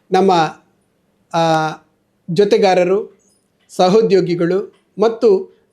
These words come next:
ಒಂದೇ ಪತ್ರಕರ್ತರ ಸಂಘದ ಪದಾಧಿಕಾರಿಗಳಾಗಿರುವಂತಹ ಒಂದು ತಂಡ ಈ ಒಂದು ಉಳ್ಳಾಲವಾಣಿ ಪತ್ರಿಕೆಯನ್ನು ಹೊರತಂದಿದೆ. ಇತ್ತೀಚೆಗೆ, ಆ, ಸ್ವಾತಂತ್ರ್ಯೋತ್ಸವದ ಸಂದರ್ಭದಲ್ಲಿ ರಾಜ್ಯದ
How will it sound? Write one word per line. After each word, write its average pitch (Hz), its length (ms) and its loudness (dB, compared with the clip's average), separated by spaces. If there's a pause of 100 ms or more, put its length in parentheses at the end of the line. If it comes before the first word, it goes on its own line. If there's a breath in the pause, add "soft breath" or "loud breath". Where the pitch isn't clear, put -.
(240)
ಒಂದೇ 226 440 2 (280)
ಪತ್ರಕರ್ತರ 175 600 -6
ಸಂಘದ 202 420 0 (320)
ಪದಾಧಿಕಾರಿಗಳಾಗಿರುವಂತಹ 165 1300 -4
ಒಂದು 147 180 -6
ತಂಡ 247 380 0 (560)
ಈ 185 40 2
ಒಂದು 180 580 -2
ಉಳ್ಳಾಲವಾಣಿ 170 840 0
ಪತ್ರಿಕೆಯನ್ನು 160 680 -6
ಹೊರತಂದಿದೆ. 165 840 -4 (440)
ಇತ್ತೀಚೆಗೆ, 180 800 -2 (520)
ಆ, 160 280 -4
ಸ್ವಾತಂತ್ರ್ಯೋತ್ಸವದ 202 800 -2
ಸಂದರ್ಭದಲ್ಲಿ 165 1000 -4 (360)
ರಾಜ್ಯದ 190 380 0